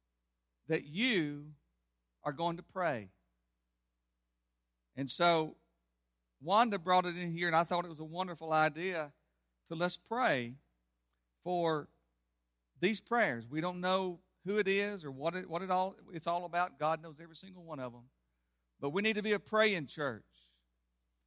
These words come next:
Uh, uh, and, uh, so let's pray, uh, tonight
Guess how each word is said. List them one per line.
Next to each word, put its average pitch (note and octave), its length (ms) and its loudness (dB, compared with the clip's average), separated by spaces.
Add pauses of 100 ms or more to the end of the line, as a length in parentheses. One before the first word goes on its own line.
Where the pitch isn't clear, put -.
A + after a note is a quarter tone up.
(300)
Uh, C3 40 -2
uh, C3 240 2 (720)
and, D3 280 0
uh, C3 220 2
so D#3+ 360 0 (280)
let's A#3+ 220 4
pray, G#3+ 600 6 (360)
uh, D3+ 160 8
tonight F#3 580 4